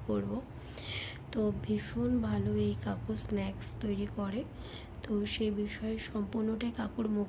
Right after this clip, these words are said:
থেকেই তোমাদেরকে বলবো, শোনাবো। তো অবশ্যই তোমরা ভিডিওটা দেখো, আর কেমন লাগলো কি, আহ, কমেন্ট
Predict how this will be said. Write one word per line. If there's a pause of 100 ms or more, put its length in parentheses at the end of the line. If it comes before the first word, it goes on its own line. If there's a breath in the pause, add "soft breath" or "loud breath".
(100)
থেকেই
তোমাদেরকে (100)
বলবো, (120)
শোনাবো। (840 loud breath)
তো
অবশ্যই (100)
তোমরা
ভিডিওটা
দেখো, (200)
আর (140)
কেমন
লাগলো (100)
কি, (600 loud breath)
আহ, (100)
কমেন্ট